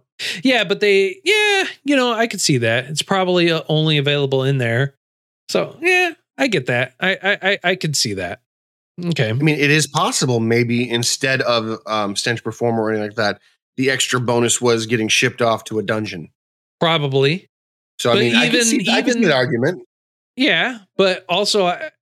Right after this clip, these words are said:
Speaker 1: at that point, too, he was, like, "O P is all hell, too."
Speaker 2: When
Speaker 1: For
Speaker 2: he came
Speaker 1: being
Speaker 2: out,
Speaker 1: w-,
Speaker 2: yeah.
Speaker 1: for,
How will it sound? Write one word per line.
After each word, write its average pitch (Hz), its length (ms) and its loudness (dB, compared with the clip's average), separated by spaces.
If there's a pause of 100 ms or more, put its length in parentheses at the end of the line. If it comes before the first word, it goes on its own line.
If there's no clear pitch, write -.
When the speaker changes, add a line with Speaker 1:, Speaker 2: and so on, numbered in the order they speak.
(140)
Speaker 1:
at 156 200 -2
that 160 200 -2
point, 160 300 -4
too, 196 180 2
he 151 160 2
was, 156 160 0
like, 139 280 -2 (140)
"O 180 140 0
P 185 240 -4
is 156 160 0
all 165 160 0
hell, 175 260 0
too." 175 360 -2 (640)
Speaker 2:
When 156 120 4
Speaker 1:
For 156 40 6
Speaker 2:
he 147 60 2
came 135 240 2
Speaker 1:
being - 20 2
Speaker 2:
out, 185 300 2
Speaker 1:
w-, - 60 0
Speaker 2:
yeah. 139 80 2
Speaker 1:
for, 202 260 0